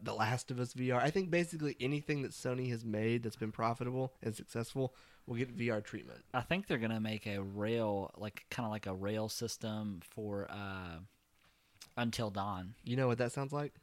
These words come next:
Speaker 2: What?
Speaker 1: A toilet flushing.
Speaker 2: Oh.
Speaker 1: <laughs> No, it just,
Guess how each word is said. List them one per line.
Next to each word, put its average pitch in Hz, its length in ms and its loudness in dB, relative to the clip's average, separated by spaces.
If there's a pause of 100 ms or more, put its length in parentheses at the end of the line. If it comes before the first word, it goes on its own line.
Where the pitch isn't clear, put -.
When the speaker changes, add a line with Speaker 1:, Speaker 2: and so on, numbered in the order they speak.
(300)
Speaker 2:
What? 92 200 -8 (220)
Speaker 1:
A - 60 -4
toilet 110 360 2
flushing. - 380 -6 (460)
Speaker 2:
Oh. 147 240 4 (240)
Speaker 1:
<laughs> - 140 6
No, 185 100 10 (240)
it 202 240 12
just, 277 100 10